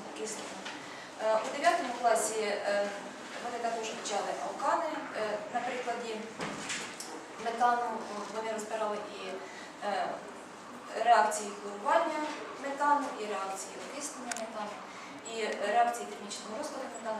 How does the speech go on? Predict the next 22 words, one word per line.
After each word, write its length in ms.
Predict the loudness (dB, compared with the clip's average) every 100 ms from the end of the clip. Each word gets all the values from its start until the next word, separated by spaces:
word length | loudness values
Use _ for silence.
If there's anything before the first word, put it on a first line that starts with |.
| -4
Тому 180 | -4 -2 -2 0
тема 180 | 0 0
для 100 | 0 -4
них 100 | -4 -4
була 240 | 2 6 6 4 -2 -6
не 40 | -4
принцип-, 480 | 0 0 0 -4 -4 -2
не, 100 | -2 -4 -6 -2
е, 100 | -2 -2 -6 -10 -10 -12 -12 -10 -10 -10 -4
по 60 | -4
суті 220 | -4 -4 -4
своїй 360 | -4 -4 -6 -6 -2
не 40 | -2
абсолютно 460 | -2 -4 -6 -6 -8 -6
новою. 380 | -6 -6 -6 -8 -8 -8 -8 -6
І 20 | -2
моє 160 | 0 4
завдання 380 | 4 4 2 0 -2
було 160 | -2 -2 -2
не 40 | 0 -2
скільки 380 | -2 -6 0 0 0 -6 -8
ретранслювати 680 | -6 -2 -2 -2 2 2